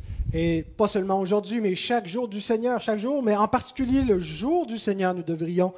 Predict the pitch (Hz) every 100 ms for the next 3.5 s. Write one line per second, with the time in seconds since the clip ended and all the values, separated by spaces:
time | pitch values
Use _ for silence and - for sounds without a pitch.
0 | - - - 175 185 180 175 170 - -
1 | _ 160 175 294 277 226 233 190 - -
2 | _ 170 165 170 170 170 - 180 160 135
3 | 127 117 - - -